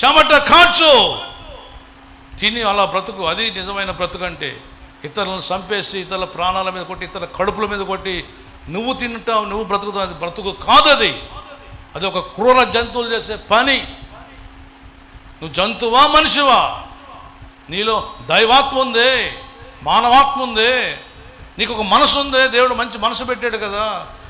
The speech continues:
ఎందుకు ఇలాంటి పిచ్చి పిచ్చి పనులు చేస్తావు? మరొక దాంట్లో న్యూస్లో చూశాను, సొంత భార్య భర్తను చంపించేసింది. ముగ్గురిని పిలుచుకొని, అంటే ఎందుకు చంపించిందంటే,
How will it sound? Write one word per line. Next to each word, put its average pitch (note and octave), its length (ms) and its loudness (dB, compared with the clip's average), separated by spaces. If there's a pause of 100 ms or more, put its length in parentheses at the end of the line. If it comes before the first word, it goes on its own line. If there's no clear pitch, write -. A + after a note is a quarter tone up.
(120)
ఎందుకు C#4+ 240 0
ఇలాంటి B3+ 280 0
పిచ్చి A#3 280 -12
పిచ్చి A#3+ 180 -12
పనులు G#3+ 240 -4
చేస్తావు? F3+ 460 -8 (2500)
మరొక F#3 480 -4
దాంట్లో F3+ 360 -4
న్యూస్లో F3 380 -8
చూశాను, D3 480 -8 (720)
సొంత G3 640 -4
భార్య G3 460 2 (1120)
భర్తను E3+ 320 -2
చంపించేసింది. D3+ 640 -8 (1160)
ముగ్గురిని E3 320 -8
పిలుచుకొని, E3+ 540 -8
అంటే F#3+ 340 -6 (420)
ఎందుకు B3+ 200 -2
చంపించిందంటే, A#3 1000 -2